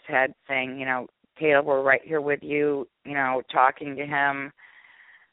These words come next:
the most. And the other two, you know, seemed to kinda come around were, with water poured on them and, and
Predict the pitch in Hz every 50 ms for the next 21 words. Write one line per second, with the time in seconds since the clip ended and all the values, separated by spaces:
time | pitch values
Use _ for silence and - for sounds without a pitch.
0 | _ _ _ _ _ _ _ _ _ _ _ _ - 113 - - 170 156 156 156
1 | 165 170 165 160 151 147 139 151 - - - _ _ _ _ _ _ _ _ _
2 | 160 165 156 156 151 151 143 139 143 143 131 120 - _ _ _ _ _ _ _
3 | _ _ _ - 165 170 175 175 185 202 214 226 226 - _ - - 233 233 220
4 | 214 214 220 196 - - _ _ _ _ _ _ - 180 175 165 165 160 156 -
5 | _ - 185 180 190 175 180 - 196 180 165 156 - - 180 175 165 156 156 156
6 | 156 156 151 156 160 156 151 151 147 143 - - 156 165 156 - - _ _ _
7 | - 151 156 156 156 156 160 151 - _ - 165 156 156 151 147 143 147 147 147
8 | 147 143 143 147 147 143 139 - - - 143 143 139 -